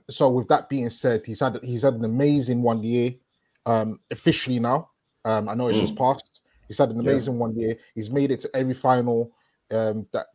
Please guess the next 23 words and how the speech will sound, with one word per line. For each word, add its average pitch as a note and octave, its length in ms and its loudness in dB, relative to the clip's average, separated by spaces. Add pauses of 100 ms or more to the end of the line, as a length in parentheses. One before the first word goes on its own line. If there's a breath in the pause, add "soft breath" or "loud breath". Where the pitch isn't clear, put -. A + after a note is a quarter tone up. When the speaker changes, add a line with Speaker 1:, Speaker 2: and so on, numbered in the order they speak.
Speaker 1:
that's, - 540 -8
you A#2 120 -6
know, G2+ 280 -8
that's G2+ 160 -8
been G#2+ 400 -6 (260)
presented B2+ 360 -4
to A#2 100 -6
him, B2+ 240 -4 (760)
um, G#2 560 -4 (260)
or A#2 80 -4
that A2 120 -2
he's A#2 240 -6
reached A#2 240 -6
himself. A#2+ 560 0 (640)
He's A2+ 180 -6
won A#2+ 380 6
all D3 180 6
but A#2+ 240 4
one C3 300 4
trophy C#3+ 640 4 (960)
Speaker 2:
Mm. G2+ 160 -4
Speaker 1:
as A#2 140 -2
well C3+ 360 8